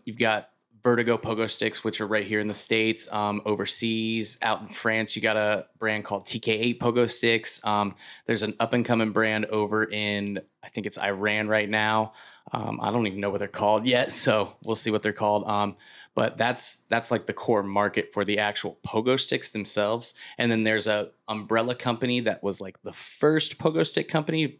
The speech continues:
back in, like, nineteen eighteen or something like that. Uh, they're called Flybar. Uh, they actually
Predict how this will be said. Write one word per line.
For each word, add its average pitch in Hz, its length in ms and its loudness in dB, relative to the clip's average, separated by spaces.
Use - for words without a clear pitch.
back 104 220 -6
in, 95 80 -4
like, 78 200 -12
nineteen 113 460 0
eighteen 104 460 -6
or 87 80 -6
something 104 380 -2
like 85 160 -4
that. - 280 0
Uh, 107 200 4
they're 117 120 4
called 107 220 0
Flybar. 120 760 2
Uh, 104 300 4
they 107 160 4
actually 107 580 -2